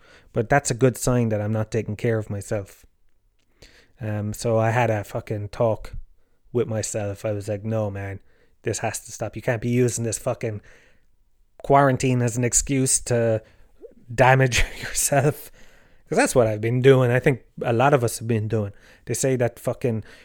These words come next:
uh, the, uh, the drink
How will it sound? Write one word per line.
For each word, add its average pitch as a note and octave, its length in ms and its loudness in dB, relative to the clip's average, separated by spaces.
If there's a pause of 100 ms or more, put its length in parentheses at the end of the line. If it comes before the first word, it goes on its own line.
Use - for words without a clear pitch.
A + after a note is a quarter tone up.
(220)
uh, G#2+ 300 0 (1300)
the, A2 300 2 (120)
uh, B2+ 300 -4
the A2+ 380 -6
drink - 460 -2